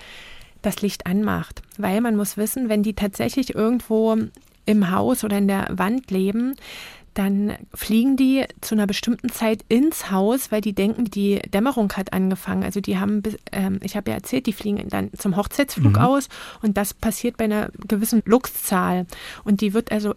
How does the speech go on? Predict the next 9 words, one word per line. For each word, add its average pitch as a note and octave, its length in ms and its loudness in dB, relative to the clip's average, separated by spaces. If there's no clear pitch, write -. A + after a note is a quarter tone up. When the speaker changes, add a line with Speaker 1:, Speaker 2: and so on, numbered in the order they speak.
Speaker 1:
im A#3+ 280 2
dunkleren A#3+ 720 2
Raum F#3+ 460 4
eher G3 240 2
erreicht A#3+ 560 0
als G#3 220 -4
im G3+ 220 4
helleren A3+ 640 2
Außen F3+ 560 4